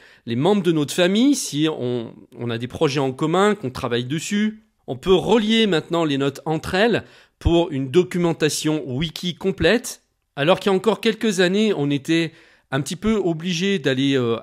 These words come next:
acheter, euh, des applications spécifiques sur l'App Store pour pouvoir prendre des notes, par exemple sur l'iPad, pour avoir des fonctions avancées, eh bien aujourd'hui ce n'est plus vrai puisque Note fait tout ça très bien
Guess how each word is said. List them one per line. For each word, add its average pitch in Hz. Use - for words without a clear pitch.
acheter, 165
euh, 110
des 113
applications 135
spécifiques -
sur 117
l'App 127
Store 151
pour 113
pouvoir 127
prendre 165
des 156
notes, 160
par 107
exemple 117
sur 117
l'iPad, 135
pour 131
avoir 165
des 139
fonctions 160
avancées, 135
eh 208
bien 147
aujourd'hui 143
ce -
n'est 151
plus 143
vrai 131
puisque -
Note 160
fait -
tout 220
ça 180
très 180
bien 156